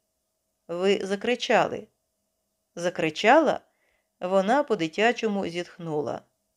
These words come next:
"Я, дядечку Герберте, що все це означає?" Раптом гнівно запитала вона. "Що ви робите в моїй кімнаті?"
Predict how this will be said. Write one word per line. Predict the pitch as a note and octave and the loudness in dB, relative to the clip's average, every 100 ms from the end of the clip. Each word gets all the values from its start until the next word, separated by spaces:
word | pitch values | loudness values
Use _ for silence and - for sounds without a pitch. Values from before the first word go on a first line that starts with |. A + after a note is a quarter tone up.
| _ _ _ | _ _ _
"Я, | F3+ G3 B3 B3+ A#3+ - - _ _ _ - | -10 2 6 8 8 4 -4 _ _ _ -12
дядечку | F3 D4+ B3 G#3 - G3+ | 0 2 2 -4 -8 -6
Герберте, | G#3 A#3 F3 D3 - - - _ | 0 0 0 -6 -8 -14 -16 _
що | - - C4+ D#4+ | -20 -8 0 0
все | A3 - C4 | 0 0 0
це | C4+ A3+ - | 0 -4 -4
означає?" | G#3 G#3 A3 A3+ E3+ A2 B1 - _ _ _ _ _ _ | -6 -4 -4 -4 -4 -2 -4 -8 _ _ _ _ _ _
Раптом | F3+ G3 F#3+ - E3 | 4 6 4 -6 -6
гнівно | C#3+ D#3+ F#3+ B3 A#3 - | -6 -4 -4 -2 -4 -6
запитала | E3 D#3 D3 - D3+ D3+ | -6 -6 -6 -6 -4 -4
вона. | D3+ D#3 C#3+ - _ _ _ _ | -4 -6 -8 -10 _ _ _ _
"Що | - - B3+ A#3 | -20 -2 6 6
ви | E3+ | 6
робите | E3 A#3+ D4+ C#4+ C4+ | 4 4 4 2 0
в | G#3 | -2
моїй | F#3 D#3+ D3+ | -6 -6 -10
кімнаті?" | - A#3 B3 G#3+ D3 - - | -8 -4 2 2 0 -8 -20